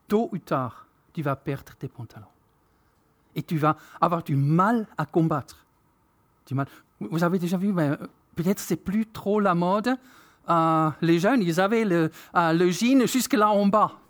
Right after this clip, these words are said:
Hein ? Je ne sais jamais, euh, quand ça tombe ou ça tombe pas, hein ? Mais peut-être un miracle qui tient ça, je ne sais pas. Hein ?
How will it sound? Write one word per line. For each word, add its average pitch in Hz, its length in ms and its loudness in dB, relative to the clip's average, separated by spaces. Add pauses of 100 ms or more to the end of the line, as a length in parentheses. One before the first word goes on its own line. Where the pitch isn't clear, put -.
(140)
Hein ? - 140 0 (220)
Je 185 80 0
ne 165 40 0
sais 202 140 0
jamais, 226 400 2 (420)
euh, 190 280 2 (240)
quand 233 240 2
ça 226 220 0
tombe 254 360 2
ou 311 100 4
ça 226 140 0
tombe 233 240 2
pas, 247 180 6
hein ? 226 220 4
Mais 185 220 2
peut-être 165 420 -4
un 220 100 0
miracle 147 440 -2
qui 139 120 -10
tient 190 220 0
ça, 180 260 0
je - 100 -8
ne 131 40 -8
sais 170 140 -6
pas. 175 140 -6
Hein ? 143 200 -4